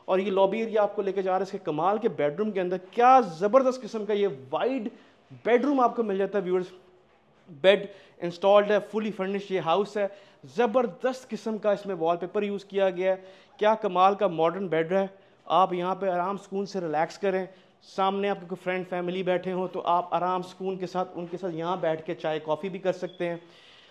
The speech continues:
और तो और white window इस side पे भी मिल जाती है, एक mirror मिल जाता है, Proper इस side पे भी विंडो मिल जाती है।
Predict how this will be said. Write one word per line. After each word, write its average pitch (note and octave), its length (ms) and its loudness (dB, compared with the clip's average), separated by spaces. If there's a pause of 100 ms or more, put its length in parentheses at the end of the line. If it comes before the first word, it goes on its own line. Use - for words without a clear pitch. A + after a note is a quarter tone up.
(160)
और G3 200 6
तो G3+ 140 0
और G3 140 4
white E3 240 2
window F3+ 220 -2
इस F3+ 120 -8
side G3 180 -2
पे G3 60 0
भी G3 100 -4
मिल F#3 200 0
जाती F3+ 300 -2
है, F3 100 0
एक D#3+ 120 -6
mirror E3 300 0
मिल F#3 180 0
जाता F3 340 2
है, D#3+ 120 -4 (600)
Proper A#3 420 2 (180)
इस F#3 140 -8
side G3 160 2
पे G3 60 -6
भी F3+ 120 -6
विंडो F#3 220 0
मिल F3 160 -2
जाती F3 320 -2
है। E3+ 200 -4